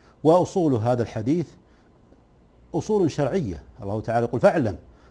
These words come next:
أنه لا إله إلا الله واستغفر لذنبك"، وقال: "اقرأ باسم ربك الذي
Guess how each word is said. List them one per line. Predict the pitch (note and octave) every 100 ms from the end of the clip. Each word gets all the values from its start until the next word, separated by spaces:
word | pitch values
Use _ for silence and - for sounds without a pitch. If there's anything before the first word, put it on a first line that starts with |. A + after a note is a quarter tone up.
| -
أنه | G2 A2 G2+
لا | G#2 A2+
إله | G#2+ G#2 G2 G2 G2+
إلا | G2
الله | F#2 A#2 G#2
واستغفر | F#2 - D#2+ A2
لذنبك"، | B2 A2+ E2+
وقال: | F#2 A2 E3+
"اقرأ | G3 F#3+ - - - _ _ - - - - -
باسم | A#2+ A#2+
ربك | A2 G#2 A2+ G#2
الذي | A2 A#2+ C#3